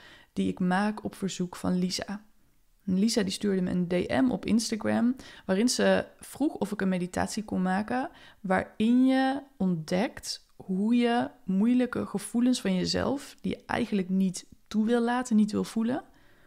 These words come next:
hoe je die kan omarmen en daardoor meer van jezelf kan houden en jezelf kan accepteren precies zoals je bent. Ik vond dat een hele mooie suggestie voor een meditatie.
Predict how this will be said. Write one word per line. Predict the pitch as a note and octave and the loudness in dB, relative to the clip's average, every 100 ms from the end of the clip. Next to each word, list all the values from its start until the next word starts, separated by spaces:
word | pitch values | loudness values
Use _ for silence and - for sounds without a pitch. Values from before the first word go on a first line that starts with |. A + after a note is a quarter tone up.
| - | -14
hoe | - G#3 | 0 4
je | G3 F#3 F#3+ F3+ - | 6 4 2 -4 -2
die | A3+ A#3 A#3+ _ | 2 2 0 _
kan | G#3+ F#3+ - | -2 0 -2
omarmen | - - F#3+ G3+ A3+ D4+ - _ _ _ _ _ _ _ | -4 -2 0 0 0 -2 -6 _ _ _ _ _ _ _
en | G#3 | 0
daardoor | G3 G3 F3+ G3+ G3+ G3 G3 B3+ | 2 2 0 2 4 4 2 0
meer | F#3+ F#3 F#3+ F#3+ F#3 - | 2 4 4 4 2 -2
van | - F#3+ | -4 -2
jezelf | F#3+ F#3+ F#3+ - | 0 -2 -4 -2
kan | G3 | -2
houden | F#3 F#3 F#3+ F#3 | 2 2 0 0
en | - | 0
jezelf | - F#3 F#3 F#3+ - | -2 0 -2 -2 -6
kan | - F3+ G3+ | -6 -6 -6
accepteren | - - G3 - F#3 F#3 F#3 | -8 -10 -6 0 0 0 -4
precies | F#3 - F#3+ F#3 | -6 -6 -6 -4
zoals | - G3 - F#3+ - | -6 -6 -6 -6 -4
je | F#3+ | -4
bent. | F3 F#3 - - - _ _ _ _ _ _ _ _ _ - | -2 -2 -4 -10 -14 _ _ _ _ _ _ _ _ _ -20
Ik | - | -14
vond | - G3+ | -2 0
dat | G3+ | 2
een | G3+ G3 - | 0 -2 -2
hele | G3 G3+ A3+ G#3+ G#3+ | 0 4 4 2 0
mooie | G3 F#3+ | 0 2
suggestie | F#3+ G3+ - G3+ - G3 - | 0 -4 -4 -6 -4 -6 -4
voor | G3+ G3+ | -4 -2
een | F#3 F#3 F#3+ F#3 | 0 0 0 -2
meditatie. | F3+ F3+ F3 F3+ F3+ - G3 | -2 -4 -6 -4 -4 -4 -4